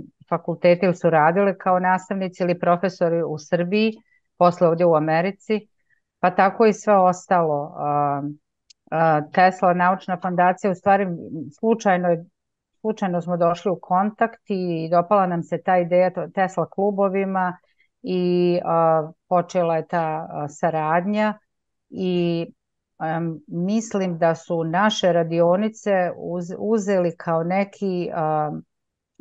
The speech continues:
a, uzorak za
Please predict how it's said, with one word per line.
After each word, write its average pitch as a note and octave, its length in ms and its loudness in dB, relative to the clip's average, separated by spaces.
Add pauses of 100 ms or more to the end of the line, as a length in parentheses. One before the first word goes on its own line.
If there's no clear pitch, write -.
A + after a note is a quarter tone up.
a, D3 680 0
uzorak F#3 800 0 (120)
za D#3+ 640 0